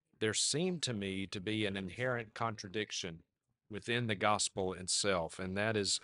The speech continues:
basically that, uh, on the one hand, we teach that you cannot be saved by works, right? You,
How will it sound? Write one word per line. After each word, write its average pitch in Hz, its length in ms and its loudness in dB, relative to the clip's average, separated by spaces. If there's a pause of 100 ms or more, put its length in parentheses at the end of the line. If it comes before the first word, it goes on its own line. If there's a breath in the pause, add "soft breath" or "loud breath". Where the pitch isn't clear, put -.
basically 98 640 0
that, 85 380 -6
uh, 82 180 -2 (2250)
on 123 120 -2
the 117 40 4
one 143 200 4
hand, 120 280 4
we 107 140 2
teach - 500 0 (640)
that 101 220 2 (680)
you 117 200 -8
cannot 131 400 2
be 110 80 0
saved 98 360 0
by 92 160 0
works, 78 500 -8 (420)
right? 101 240 -4
You, 101 180 -8